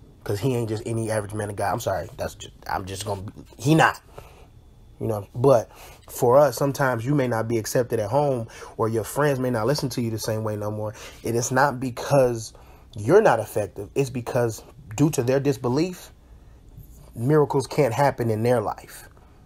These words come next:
God can't move for them 'cause they don't believe. Because God sent you to be a blessing to that person,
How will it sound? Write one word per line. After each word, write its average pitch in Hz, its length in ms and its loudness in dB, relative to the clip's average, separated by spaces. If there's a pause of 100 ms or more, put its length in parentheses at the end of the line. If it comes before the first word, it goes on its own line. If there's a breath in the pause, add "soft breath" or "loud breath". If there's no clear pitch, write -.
(120)
God 135 300 8
can't 123 240 -2
move 131 220 -2
for 123 100 -8
them 120 220 0
'cause 101 220 -6
they 123 200 2
don't 131 200 2
believe. 107 500 -8 (520 soft breath)
Because 113 280 -2
God 135 260 8
sent 120 360 -4
you 170 200 0
to - 120 -2
be 117 180 -2
a 113 60 2
blessing 113 320 -2
to - 100 -4
that 107 200 -2
person, 135 400 0